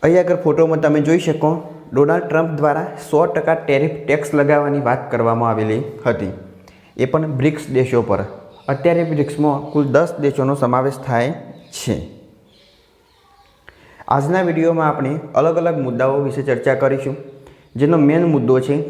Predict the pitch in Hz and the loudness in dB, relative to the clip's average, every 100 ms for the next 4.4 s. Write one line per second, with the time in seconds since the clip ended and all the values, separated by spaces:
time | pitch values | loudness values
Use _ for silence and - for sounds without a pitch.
0 | - 139 131 160 - 120 120 117 135 143 | 0 2 2 0 -2 -4 0 0 -2 -6
1 | - 120 98 - - - 139 160 - 143 | -4 -4 -4 -12 -8 0 2 2 0 -6
2 | - 151 147 147 147 139 139 - - 143 | -2 0 2 0 0 0 -2 -2 -6 -4
3 | 143 139 131 143 143 135 127 113 143 139 | -2 -2 0 0 -2 -2 -4 -2 0 0
4 | 127 113 107 | 0 -2 -4